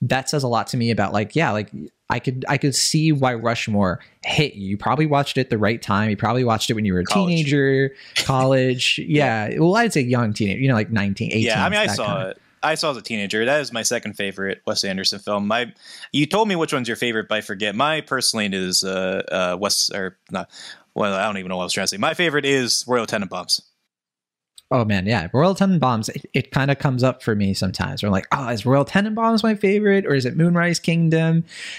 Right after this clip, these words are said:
Speaker 1: Yeah, it's tough. I, Isle of Dogs was his last movie, and that was his return to stop motion animation. He had,
Speaker 2: Yeah.
Speaker 1: of course, done Fantastic Mister Fox,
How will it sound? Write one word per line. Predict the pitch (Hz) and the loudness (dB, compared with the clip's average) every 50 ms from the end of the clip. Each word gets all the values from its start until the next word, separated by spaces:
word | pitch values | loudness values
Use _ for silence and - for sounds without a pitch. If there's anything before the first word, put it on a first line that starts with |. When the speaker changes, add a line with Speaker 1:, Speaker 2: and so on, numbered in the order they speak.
| - - | -4 0
Speaker 1:
Yeah, | 156 156 143 120 | 0 2 2 2
it's | 123 - - | 0 -2 -2
tough. | - 156 - - 127 | 0 0 -2 -2 -2
I, | - 135 131 - - | -2 -4 -4 -2 -2
Isle | - 151 175 190 | 0 0 2 0
of | 175 | 2
Dogs | 147 160 160 160 151 151 | 2 2 2 2 2 0
was | 143 127 | -2 -2
his | 120 131 127 | -2 -2 -2
last | 127 123 123 131 139 - 156 | 0 0 0 0 -2 -2 0
movie, | 123 123 127 - 143 165 - _ _ _ - - - - _ _ _ - | 0 2 2 0 0 -2 -6 _ _ _ -20 -20 -20 -20 _ _ _ 0
and | 135 127 123 127 127 127 123 123 120 | 0 2 2 4 2 2 2 2 0
that | - - 127 131 135 | 0 0 0 0 0
was | 135 131 127 123 123 123 120 120 - - | 0 0 2 2 2 2 2 0 -2 0
his | - 131 139 123 117 | 2 2 2 2 2
return | 117 123 - - 143 131 135 135 | 0 -4 -2 0 2 2 4 2
to | 127 | 2
stop | - 139 131 131 | 2 2 0 2
motion | 143 139 - - 127 | 2 0 2 2 2
animation. | 123 127 147 135 113 107 104 - - 104 107 110 117 120 | 2 4 4 4 4 4 2 2 2 2 2 2 2 2
He | 120 117 113 110 113 | 2 2 4 4 4
had, | 110 110 101 - | 2 2 0 0
Speaker 2:
Yeah. | 127 110 101 98 | 0 0 2 2
Speaker 1:
of | |
course, | 98 131 131 120 | 2 2 2 2
done | - 127 117 117 110 | 2 0 0 0 0
Fantastic | - - 117 117 - 110 107 107 - - | 0 0 0 2 2 0 0 0 -2 -2
Mister | 117 107 - 123 113 | -2 -2 0 -2 -2
Fox, | - 101 98 98 98 - - - | 0 0 0 0 0 -2 -6 -6